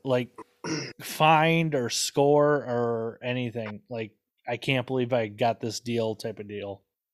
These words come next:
Speaker 2: Uh, mint condition Magnum. Um, just the, it was just the M K two, the silver one with
Speaker 1: Okay.
Speaker 2: spokes. Mint condition
Speaker 1: Mm-hmm.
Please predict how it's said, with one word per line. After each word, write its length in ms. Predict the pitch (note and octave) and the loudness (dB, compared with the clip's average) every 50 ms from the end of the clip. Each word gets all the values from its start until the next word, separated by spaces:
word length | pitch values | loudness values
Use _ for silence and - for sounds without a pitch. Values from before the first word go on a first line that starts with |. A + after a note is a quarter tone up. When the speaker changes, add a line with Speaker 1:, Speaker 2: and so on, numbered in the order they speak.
| _ _ _ _ - | _ _ _ _ -2
Speaker 2:
Uh, 320 | F#2 F#2 F#2+ F#2 F#2 - - | 2 4 4 4 4 4 2
mint 200 | G#2+ A2+ A2+ A2 | 0 -2 -2 -2
condition 580 | - A2+ G#2 F#2+ F#2+ G2 - - G#2+ G2+ G2 F#2+ | -4 -6 -2 0 0 2 2 2 0 -2 -4 -2
Magnum. 640 | F#2+ F#2 F#2+ F#2+ G2 F#2 - F#2+ F#2 F2+ G#2+ G#2+ G#2+ _ _ _ _ _ _ _ _ _ _ _ _ _ - | 0 0 2 2 0 0 0 -2 -2 -2 -4 -6 -10 _ _ _ _ _ _ _ _ _ _ _ _ _ -6
Um, 420 | F2 F2 E2 D#2 D#2 D2+ C#2 D2 - _ _ _ - | -4 -2 0 0 -2 -2 -4 -8 -12 _ _ _ -2
just 280 | B2+ B2 A#2 - - C3+ | 2 4 6 4 4 4
the, 80 | A#2+ | 2
it 240 | A2+ - - - G2+ | 0 0 0 -2 -4
was 180 | G#2 G#2 G2+ - | -2 0 2 4
just 180 | A#2 - B2+ | 6 6 6
the 120 | A#2 G2+ F#2+ | 6 6 4
M 260 | G2 G2 G2 G#2 G2+ - | 2 0 -2 -6 -8 -4
K 340 | - G#2+ G2 F#2+ F2+ F2 - - | -2 0 2 2 0 -2 -2 0
two, 260 | - - F#2+ G2+ G#2 | 0 2 2 2 2
the 100 | G2+ A2 | 6 8
silver 400 | A2 - A2 G#2+ G#2+ A2 A#2+ A2+ | 8 8 8 6 4 2 2 4
one 340 | A2+ A2 A2 G#2+ G#2+ G#2+ G#2+ - _ _ _ _ _ - | 4 6 6 6 4 2 -2 -8 _ _ _ _ _ -6
with 120 | F2+ F2+ - - - | -2 4 6 6 6
Speaker 1:
Okay. 200 | C#3+ - D3 A#2 | 6 4 4 4
Speaker 2:
spokes. 640 | G2+ F2+ E2 C#2+ C#2 - - - - - - - _ _ _ _ _ _ _ _ _ _ _ _ _ _ _ _ _ _ _ _ _ - | 4 4 2 0 0 4 4 6 6 6 4 0 _ _ _ _ _ _ _ _ _ _ _ _ _ _ _ _ _ _ _ _ _ 0
Mint 220 | B2 - E3+ E3+ | 0 0 0 -2
condition 600 | - B2+ G#2 F#2+ F#2 - - F#2+ F#2 F#2 F2+ E2+ - _ _ _ _ - | -2 0 2 2 2 2 2 0 0 -2 -4 -8 -14 _ _ _ _ -12
Speaker 1:
Mm-hmm. 260 | C#3+ C3+ B2+ C3 C3+ | -12 -10 -8 -8 -10